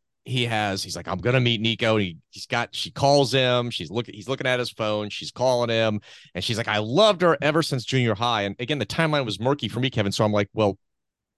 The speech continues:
hold on. Is she a child star who became an adult star? Is she older than him?" That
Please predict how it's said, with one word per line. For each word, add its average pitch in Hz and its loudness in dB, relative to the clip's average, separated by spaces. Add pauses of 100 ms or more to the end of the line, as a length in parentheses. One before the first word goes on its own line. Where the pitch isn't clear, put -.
(200)
hold 113 2
on. 82 2 (380)
Is 95 -6
she 135 0
a 98 -2
child 131 0
star 185 4
who 123 2
became 123 -2
an 151 4
adult 147 4
star? 180 2 (400)
Is 113 -4
she - -4
older 131 6
than 202 6
him?" 202 6 (1120)
That 156 -2